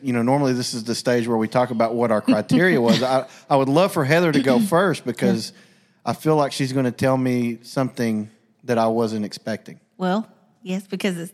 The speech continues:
Speaker 2: there's some things. Okay, my process, just when I do this whole thing, is I, you know, there's the category, and then I make my list, uh, just off the top of my head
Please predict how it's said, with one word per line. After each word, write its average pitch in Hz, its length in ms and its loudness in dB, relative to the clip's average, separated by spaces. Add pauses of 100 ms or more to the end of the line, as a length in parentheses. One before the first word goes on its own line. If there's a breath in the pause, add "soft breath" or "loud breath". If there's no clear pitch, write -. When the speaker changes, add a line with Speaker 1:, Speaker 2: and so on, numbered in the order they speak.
Speaker 2:
there's 180 200 -4
some 185 200 -10
things. 196 440 -6 (480 loud breath)
Okay, 233 180 -2
my 277 280 2
process, 202 760 -4 (760)
just 180 260 -6
when 202 160 -2
I 202 80 4
do 196 180 2
this - 220 -4
whole 156 140 -4
thing, - 240 -12 (420 soft breath)
is 185 320 -2 (1300 soft breath)
I, 196 240 0
you 202 120 -2
know, 165 300 0
there's 180 300 -2
the 190 80 -2
category, - 680 -2 (540)
and 196 180 0
then 190 240 2
I 214 320 2
make 277 240 0
my 302 220 0
list, 214 720 -2 (1160)
uh, 180 320 2 (760)
just 202 260 -4 (760)
off 180 200 0
the 214 80 -18
top 240 200 0
of 269 60 -2
my 285 140 2
head 220 640 0